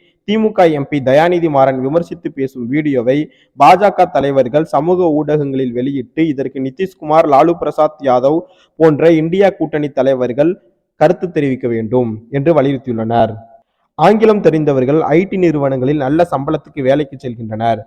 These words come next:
ஆனால் சிலர் இந்தி, இந்தி என கூறுகின்றனர். ஊ பி மற்றும் பீகாரில் இந்தியை மட்டும் கற்றவர்கள் தமிழ்நாட்டுக்கு கட்டிடங்கள் கட்டவும் கழிவறைகளை சுத்தம் செய்யவும் தான் வருகின்றனர். இந்தியை மட்டும் கற்றால் இதுதான் நிலைமை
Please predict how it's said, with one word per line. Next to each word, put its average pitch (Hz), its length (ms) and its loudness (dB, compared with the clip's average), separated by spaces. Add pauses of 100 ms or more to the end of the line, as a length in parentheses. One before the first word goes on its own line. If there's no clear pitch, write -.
(260)
ஆனால் 156 380 2
சிலர் 160 320 0
இந்தி, 185 320 -2
இந்தி 175 220 -2
என 156 300 0
கூறுகின்றனர். 123 600 -4 (320)
ஊ 185 140 0
பி 208 200 -4
மற்றும் 160 400 -2
பீகாரில் 165 440 4
இந்தியை 165 400 2
மட்டும் 160 360 -2
கற்றவர்கள் 135 680 -2
தமிழ்நாட்டுக்கு 170 720 0
கட்டிடங்கள் 170 560 -2
கட்டவும் 131 460 -4 (300)
கழிவறைகளை 185 520 4
சுத்தம் 147 300 -2
செய்யவும் 131 400 -2
தான் 139 180 0
வருகின்றனர். 120 640 -2 (340)
இந்தியை 190 420 4
மட்டும் 180 380 0
கற்றால் 147 540 2
இதுதான் 156 380 0
நிலைமை 127 560 -2